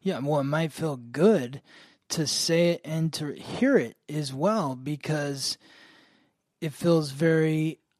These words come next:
open and honest, and we're on, on, we all have an understanding that,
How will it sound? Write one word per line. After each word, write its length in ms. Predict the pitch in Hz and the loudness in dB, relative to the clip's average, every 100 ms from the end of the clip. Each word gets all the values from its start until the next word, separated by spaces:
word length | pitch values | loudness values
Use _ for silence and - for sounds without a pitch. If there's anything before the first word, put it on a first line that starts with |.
| - | -2
open 380 | 160 156 180 160 | 0 2 2 2
and 120 | 143 | 0
honest, 500 | - 156 175 180 160 147 | -2 0 4 2 2 -4
and 100 | 135 | -6
we're 80 | - | -2
on, 500 | 160 170 165 160 151 _ _ _ | 2 2 2 0 -4 _ _ _
on, 480 | 147 160 156 151 147 _ _ _ _ - | -4 -2 -2 -2 -6 _ _ _ _ -8
we 160 | 160 170 | 0 2
all 140 | 165 | 4
have 200 | 170 160 | 2 2
an 100 | 156 | 0
understanding 880 | 156 139 - 147 139 165 196 226 220 - _ _ _ _ _ _ _ _ _ _ | 0 -2 -4 -4 -2 2 2 2 0 -6 _ _ _ _ _ _ _ _ _ _
that, 460 | 160 151 139 - | 2 2 2 -10